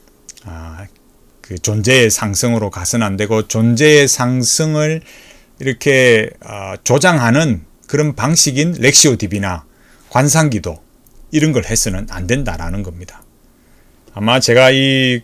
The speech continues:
강영환 교수님의 강의를 보면 이제 책이 두 권이지 않습니까? 믿는다는 것, 읽는다는 것 했고, 이제 여기, 아, 이 어떻게 살아갈 것인가 했으니까 아마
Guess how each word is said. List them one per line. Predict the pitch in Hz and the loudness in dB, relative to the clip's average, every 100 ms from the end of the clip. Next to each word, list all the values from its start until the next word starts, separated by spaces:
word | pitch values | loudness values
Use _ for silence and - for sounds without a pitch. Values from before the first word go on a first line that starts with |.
| _ - | _ -8
강영환 | 104 123 143 135 | 0 4 4 2
교수님의 | 107 123 120 110 | -2 0 0 0
강의를 | 98 104 117 120 123 123 120 123 127 123 127 | -4 0 2 2 0 0 -2 -6 -6 -6 -2
보면 | 120 147 117 107 151 - - - _ _ 110 | 0 2 0 0 -4 -10 -20 -20 _ _ -6
이제 | 107 | -4
책이 | - 190 180 180 | -2 0 0 0
두 | 107 110 | 0 0
권이지 | 139 135 | 2 2
않습니까? | 98 95 92 90 92 92 | 0 -2 -8 -8 -8 -4
믿는다는 | 107 117 139 143 123 123 117 | 0 2 2 2 2 2 0
것, | 139 - | -2 -2
읽는다는 | 113 131 139 120 113 107 | 0 0 2 0 0 -2
것 | 98 | -4
했고, | 107 - 113 131 - - - - _ - | -6 -2 -2 -2 -8 -20 -20 -20 _ -2
이제 | 113 - 131 | 0 2 2
여기, | 117 113 101 - - - - | 4 2 0 -8 -20 -20 -12
아, | 104 95 92 90 90 107 - - _ 113 | -6 -4 -4 -6 -10 -14 -18 -20 _ -12
이 | 92 90 92 - | -10 -8 -10 -10
어떻게 | 117 - 156 | -6 -2 0
살아갈 | - 196 165 107 | 0 0 2 0
것인가 | 143 123 120 101 92 87 - | 2 2 2 0 -4 -6 -8
했으니까 | 110 117 95 98 113 135 - - - - - | -4 -4 -4 -4 -4 -6 -14 -18 -18 -14 -6
아마 | 98 98 92 87 | -2 -2 -2 -6